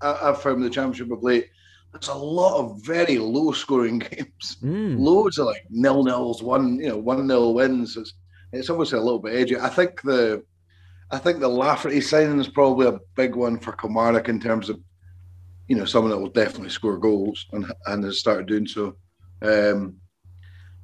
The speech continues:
Speaker 1: I suppose the only thing is, <laughs> it's just this Fife football issue we've got at the moment of everyone seems to be rubbish now, apart from Kelty,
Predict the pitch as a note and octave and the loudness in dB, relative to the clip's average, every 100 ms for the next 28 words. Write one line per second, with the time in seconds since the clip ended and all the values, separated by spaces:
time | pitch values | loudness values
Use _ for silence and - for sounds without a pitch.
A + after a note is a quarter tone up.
0 | - - F#3 E3+ D3+ A#2 A#2 A2 A#2 - | -20 -10 -6 0 2 4 2 0 -2 -4
1 | A#2+ - - _ - - A2+ D3+ - A2+ | -6 -6 -18 _ -20 -12 -6 -6 -4 -6
2 | - - - C3 B2 - - - D3 A#2+ | -8 -10 2 2 2 -6 -2 -2 0 0
3 | A#2 B2 A2 A2+ G#2 A2 A2 G#2+ G#2 G#2 | 2 2 0 0 -2 -2 -2 -4 -6 -8
4 | - - - - - - - A#2 G#2+ G#2+ | -12 -20 -20 -20 -20 -20 -8 -4 -2 -2
5 | B2 G#2+ - G2+ C3+ C#3 A#2+ - A#2 F#2+ | -2 -4 -4 2 2 2 -2 -4 -4 -2
6 | A#2 - G#2+ C3+ C3+ G2+ | -4 -6 -8 -6 -6 -10